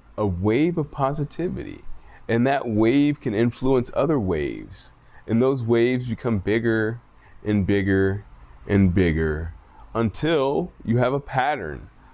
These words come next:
of positive action, of believing in yourself, of understanding that you're not perfect, but still having the self-worth and the self-value,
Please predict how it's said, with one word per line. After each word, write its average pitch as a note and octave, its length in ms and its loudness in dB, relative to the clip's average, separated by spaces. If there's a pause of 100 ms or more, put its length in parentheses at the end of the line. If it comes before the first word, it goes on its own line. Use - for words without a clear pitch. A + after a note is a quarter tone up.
(160)
of F#2 200 -6
positive A2+ 720 -4
action, G2+ 580 -6 (460)
of F#2 200 2
believing G#2+ 600 4
in E2 160 -2
yourself, - 840 -8 (380)
of F#2 580 2 (800)
understanding D3+ 840 2
that G#2+ 200 0
you're A#2 160 4
not A#2 320 0
perfect, B2+ 600 -2 (320)
but G#2 400 0 (540)
still D#3+ 440 2
having G2 680 0 (1300)
the G#2+ 120 0
self-worth G2 920 0
and F#2+ 160 2
the F#2 40 0
self-value, F#2 1000 0